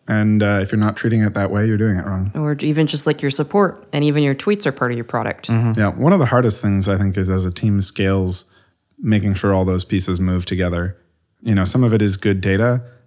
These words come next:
Speaker 1: A lot of it is just learning to work in the large, right? I mean,
Speaker 3: Mm-hmm.
Speaker 2: Yeah.
Speaker 1: when the person who writes the tweets doesn't know the person who wrote the software, how do you make sure that the message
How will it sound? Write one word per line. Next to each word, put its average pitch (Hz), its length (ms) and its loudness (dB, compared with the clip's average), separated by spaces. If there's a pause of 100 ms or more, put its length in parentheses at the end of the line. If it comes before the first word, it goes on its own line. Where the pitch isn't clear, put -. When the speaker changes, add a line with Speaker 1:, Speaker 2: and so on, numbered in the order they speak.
(200)
Speaker 1:
A 107 120 -2
lot 120 160 4
of 135 80 2
it 107 80 2
is 98 120 0
just 95 200 -2
learning 95 320 0
to 95 120 -6
work 92 340 -4 (260)
in 98 280 0
the 90 100 0
large, 90 540 -4
right? 95 280 -2
I - 80 -8
mean, 92 180 0
Speaker 3:
Mm-hmm. 113 280 0
Speaker 2:
Yeah. 147 160 2 (380)
Speaker 1:
when 113 160 4
the 104 80 6
person 120 320 2
who 110 100 4
writes 101 300 2
the 101 100 -2
tweets 101 340 -2
doesn't 95 360 0
know 98 240 2
the 92 100 0
person 98 360 0
who 98 200 0
wrote 92 460 0
the - 80 -4
software, 127 500 0
how 104 80 0
do 101 80 0
you 101 60 2
make 92 220 0
sure 95 180 -2
that 87 180 -4
the 92 60 -4
message 92 600 -4